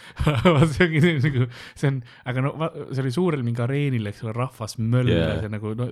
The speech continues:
Speaker 1: see on hästi populaarne, sellel oli mingi neli miljonit vaatamist selle klipide
Speaker 2: Mhm.
Speaker 1: värki. Ja see on selline sport, et sul on nagu kaks tiimi ja siis, ähm,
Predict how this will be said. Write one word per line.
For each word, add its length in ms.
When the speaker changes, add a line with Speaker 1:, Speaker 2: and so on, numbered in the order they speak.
Speaker 1:
see 100
on 80
hästi 320
populaarne, 240
sellel 220
oli 100
mingi 160
neli 240
miljonit 340
vaatamist 560
selle 160
klipide 320
Speaker 2:
Mhm. 140
Speaker 1:
värki. 320
Ja 160
see 80
on 100
selline 240
sport, 480
et 160
sul 160
on 160
nagu 300
kaks 400
tiimi 320
ja 240
siis, 320
ähm, 240